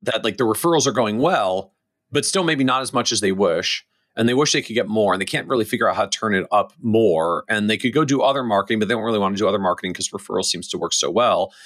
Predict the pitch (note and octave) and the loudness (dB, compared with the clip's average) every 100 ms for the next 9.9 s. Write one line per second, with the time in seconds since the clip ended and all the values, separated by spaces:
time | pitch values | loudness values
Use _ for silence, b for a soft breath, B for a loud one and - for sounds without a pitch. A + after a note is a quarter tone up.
0 | B B - - C#3 - B2+ B2 A2+ G#2 | B B -4 -2 -2 -2 0 2 4 4
1 | F#2+ - - F#3 - A2+ G2+ G#2 F#2+ F2+ | 2 -2 -2 0 0 -2 -2 0 0 -2
2 | - G2+ G2 - G#2 C3 G#2 G2 G#2 G2 | 0 0 2 0 -2 -2 -2 -2 -4 -6
3 | F#2 - F#2+ D3 D3+ - - C3 - C#3 | -6 -4 0 2 2 -2 -2 -2 0 0
4 | C3+ F#3 G#3+ C3+ - G#3+ G#3+ D3+ E3 A#2+ | 0 0 0 0 0 2 2 2 2 0
5 | A2 G#2 F#2+ G3+ G3+ - b b b b | 0 -4 -2 -2 -2 -8 b b b b
6 | b A3+ G#3+ F4 F#4 G#3+ A3+ G3+ F3 D3 | b -8 -4 2 2 2 0 0 0 0
7 | C#3 B2+ C3+ C3+ B2+ A2 - A#2 - A#2 | 0 -2 0 -2 -4 -6 -2 -2 -2 -4
8 | - A2 A2 - F2+ - - - G#2 G#2 | -4 -4 -4 -6 -2 -2 -2 0 0 2
9 | G#2 G#2+ G#2 - G#2 G2 F2+ F2+ F2 | 0 -2 -2 -2 -2 -2 2 2 0